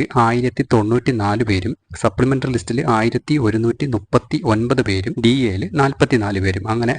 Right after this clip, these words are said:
രണ്ടായിരത്തി ഇരുന്നൂറ്റി എഴുപത്തിയേഴ് പേരാണ് ടോട്ടൽ തിരുവനന്തപുരം ജില്ലയിൽ ലിസ്റ്റിലുള്ളത്. മെയിൻ ലിസ്റ്റും സപ്ലിമെന്ററി ലിസ്റ്റും ഡി എയോട് ചേർത്തിട്ട്. അപ്പോൾ നമുക്ക് ഓരോ കാസ്റ്റിന്റെയും സപ്ലിമെന്ററി ലിസ്റ്റിൽ എത്രത്തോളം ആൾക്കാരുണ്ടായിരുന്നു, കഴിഞ്ഞ വർഷം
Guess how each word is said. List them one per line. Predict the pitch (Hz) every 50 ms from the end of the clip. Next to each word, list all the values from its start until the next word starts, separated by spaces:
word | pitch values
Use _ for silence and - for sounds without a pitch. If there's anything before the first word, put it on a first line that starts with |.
| 147 123
രണ്ടായിരത്തി | 117 113 117 117 131 127 127 131 127 127 - - 143
ഇരുന്നൂറ്റി | 131 120 113 123 113 120 120 123 - - 156 139 120
എഴുപത്തിയേഴ് | 110 107 117 117 127 127 - - - 131 120 107 104 113 127 131 143 147 - -
പേരാണ് | 117 107 107 110 104 104 110 135 - - -
ടോട്ടൽ | 113 123 127 - - - 147 175 - - -
തിരുവനന്തപുരം | - 117 110 110 117 117 120 120 117 123 120
ജില്ലയിൽ | 110 113 104 104 104 104 104 104 - - - 117
ലിസ്റ്റിലുള്ളത്. | 110 113 - - - 143 120 107 98 95 95 95 101 98 - _ -
മെയിൻ | 113 107 104
ലിസ്റ്റും | 104 104 - - 156 - -
സപ്ലിമെന്ററി | 120 - - 113 113 110 - 117
ലിസ്റ്റും | 110 - - 131 120
ഡി | 120 123
എയോട് | 127 123 120 117 110
ചേർത്തിട്ട്. | - 104 95 92 - - 107 104 - _ - - -
അപ്പോൾ | - - 165
നമുക്ക് | 165 147 143 139 123 120
ഓരോ | 123 127 131 131 139 139 - _ _ _ - - -
കാസ്റ്റിന്റെയും | 113 110 113 - - 143 127 117 110 95 90 85
സപ്ലിമെന്ററി | - - 113 - 135 131 135 131 127 131 123
ലിസ്റ്റിൽ | 113 - - 117 120
എത്രത്തോളം | 117 113 - - - - 123 123 110
ആൾക്കാരുണ്ടായിരുന്നു, | 107 107 - 117 107 104 101 98 104 107 104 104 104 101 139 220 - _ _ - - - -
കഴിഞ്ഞ | - 127 120 127 135 135
വർഷം | 117 - - -